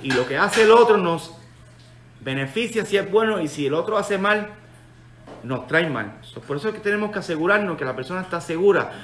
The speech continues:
Por eso es que se le advierte a la persona de los mitzvot y la seriedad de cumplir los mandamientos. No es algo s-, simple, porque la Torah empieza, "Mira que yo pongo delante de ti la bendición y la maldición". La maldición si no cumplimos los mandamientos.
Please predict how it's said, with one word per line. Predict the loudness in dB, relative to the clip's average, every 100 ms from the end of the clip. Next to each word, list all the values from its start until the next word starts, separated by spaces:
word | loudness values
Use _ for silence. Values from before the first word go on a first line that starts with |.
| -12
Por | -8
eso | -4
es | -4
que |
se | -2
le | 0
advierte | -2 2 2 2 0
a |
la | 0
persona | 0 -4 -2 -2 0 -4 -8 -20 -16
de | -8
los | -8 -8
mitzvot | -10 -10 -2 0
y |
la | 2 -2
seriedad | -4 -4 -4 -2
de | -4
cumplir | -6 -12 -8 -4
los | -4
mandamientos. | -6 -8 -10 -10 -4 -2 -2 -6 -10 -14 -20 -20 -18
No | -6 0
es | 4
algo | 4 4 2
s-, | 0 -10 -16 -14
simple, | -4 -2 0 0
porque | 0 -2 -4
la | -4
Torah | -2 -2
empieza, | -2 2 4 6 4 0 -6 -18 -14
"Mira | 0 4 6
que | 4
yo | 6
pongo | 4 4
delante | 4 4 2
de | 0 2
ti | 2
la | 2
bendición | 2 0 4 6
y |
la | 6
maldición". | 4 2 0 0 0
La | 2
maldición | -2 0 0 2
si |
no | -2 -2
cumplimos | -4 -2 0 2
los | 2
mandamientos. | 0 -2 -2 0 -2 -4